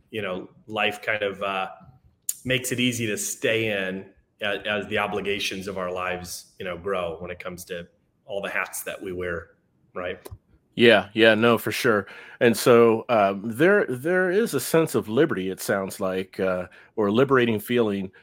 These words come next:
Speaker 2: of having permission to think where the sky is the limit, right? Um, where y-, you can just chal-, what,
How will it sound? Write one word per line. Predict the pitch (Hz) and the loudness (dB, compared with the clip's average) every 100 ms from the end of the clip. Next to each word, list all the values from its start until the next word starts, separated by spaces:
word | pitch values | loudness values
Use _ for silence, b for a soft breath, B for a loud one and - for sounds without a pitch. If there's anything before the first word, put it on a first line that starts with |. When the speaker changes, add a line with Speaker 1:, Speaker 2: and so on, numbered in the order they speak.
| b b | b b
Speaker 2:
of | 104 101 98 95 | 0 2 0 -2
having | 127 127 135 | 0 2 0
permission | 123 107 104 - 104 98 101 | -2 -4 -2 -4 -4 -4 -6
to | - 117 107 104 101 98 76 | -4 -2 -2 -2 -2 -4 -8
think | - 143 147 - - - | -6 0 0 -2 -14 -8
where | 104 101 101 | -4 -2 -4
the | 92 101 | -6 -8
sky | - 110 98 | -2 0 0
is | 98 | -2
the | - | -6
limit, | 95 95 87 - - | -6 -4 -6 -12 -4
right? | 101 104 107 B B B B | 0 2 0 B B B B
Um, | 95 92 90 90 - | -2 -2 -2 -6 -8
where | 101 98 98 95 95 - | -2 0 2 0 -2 -10
y-, | 78 85 | -20 -12
you | 117 110 | -6 -6
can | - 101 95 95 92 - | -2 0 0 -2 -4 -8
just | - 113 - - _ _ | -6 -6 -6 -12 _ _
chal-, | - - 127 - _ 98 | -2 2 2 2 _ -10
what, | 107 - | -2 -2